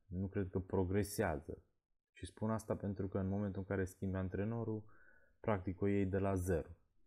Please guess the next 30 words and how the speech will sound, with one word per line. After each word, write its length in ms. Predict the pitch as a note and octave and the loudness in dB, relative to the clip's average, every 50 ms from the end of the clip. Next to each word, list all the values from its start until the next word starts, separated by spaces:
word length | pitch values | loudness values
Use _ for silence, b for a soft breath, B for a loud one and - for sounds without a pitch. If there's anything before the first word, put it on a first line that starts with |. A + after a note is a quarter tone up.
| _ _ _ B B B B B B B | _ _ _ B B B B B B B
Uh, 280 | B - - - D#2+ E2 D#2+ D#2+ D#2+ - - - - G2 | B -6 -4 -4 -4 -4 -4 -6 -6 -8 -10 -10 -4 -2
deci 320 | G2+ F#2+ E2+ - - - | 0 0 0 -2 -6 -4
tot 200 | - G#2 F#2 - | 0 0 0 2
ceea 240 | - G#2 G2 F#2+ F#2+ | 2 2 4 4 4
ce 160 | F#2 - - | 2 2 0
a 60 | F#2 | 0
făcut 340 | F2 - G2 F2+ - G2+ F#2+ | 0 0 -2 -2 0 0 0
bun 340 | F#2 F2+ F2+ G#2 A2+ G#2+ G2 | 0 0 0 2 2 2 2
acel 300 | F#2 F2+ - - G2 F#2 | 2 0 0 0 0 2
antrenor, 400 | F2+ F2 E2 - E2 F#2 G2+ G#2 | 2 0 0 0 0 0 0 0
presupunând 540 | - - E2+ - E2+ D#2+ - G2 G2+ G2 F2 | -2 -4 -6 -4 -4 -2 0 0 0 0 0
că 80 | - | -2
a 40 | E2+ | -4
făcut 340 | D#2+ - E2+ E2 F#2 F2 - | -4 -4 -4 -2 -2 -2 -4
ceva 280 | - E2 D#2 E2 D#2+ D#2 | -4 -6 -2 -2 -2 0
bun, 280 | D#2+ F2 G2 F#2+ E2 | 0 0 0 0 0
bineînțeles, 680 | D2+ D#2 D#2 D#2+ D#2 - - - - G#2 A2+ A#2+ - - _ _ _ _ _ _ _ _ _ _ | 0 -2 -4 -6 -8 -8 -8 -6 -4 -4 -4 -6 -8 -14 _ _ _ _ _ _ _ _ _ _
va 280 | - - G2 F#2+ A2 G#2 | -8 -6 -2 0 0 0
fi 160 | - - A2 | 0 0 -2
șters. 600 | G2 - - - F2 D2+ - - - - - _ _ _ _ _ _ _ _ _ _ _ _ _ _ _ _ _ _ _ _ _ _ _ _ _ _ _ _ _ _ _ _ - | -2 -2 2 2 4 4 2 0 -6 -16 -18 _ _ _ _ _ _ _ _ _ _ _ _ _ _ _ _ _ _ _ _ _ _ _ _ _ _ _ _ _ _ _ _ -6
Sigur, 420 | - - A#2 F#2+ F2 E2+ - - - D#2+ | 0 2 2 4 4 2 0 -2 -4 -4
există 420 | F2+ F2+ F2+ G2 F#2+ - - F2+ | -2 0 2 2 2 0 0 -2
cazurile 500 | - F#2+ F#2+ F#2 E2+ F2+ E2+ F2 E2+ E2 | 0 2 0 2 2 0 0 0 0 -2
în 100 | E2 E2+ | -2 -2
care 440 | - E2+ E2+ E2+ E2 E2 D#2+ D#2+ D#2+ D#2+ | -2 0 0 0 0 0 -2 -2 -4 -4
un 120 | E2 E2 E2+ | -4 -4 -2
antrenor 400 | E2+ E2 D#2+ - - F2 E2+ F2 | -4 -4 -4 -4 -2 -2 0 0
este 280 | E2+ - - - D#2+ | 0 0 -2 -4 -6
complet 560 | D#2 - - D#2+ D#2+ - - F#2+ F2+ E2+ - - | -6 -4 -4 -4 -4 -2 0 0 0 0 0 -2
nepotrivit. 840 | F2+ E2+ - - - D#2 - - E2 D#2 D2+ F#2 G2+ F#2 - - | -2 -2 -2 -2 -4 -6 -4 -2 -2 0 0 0 0 0 -2 -10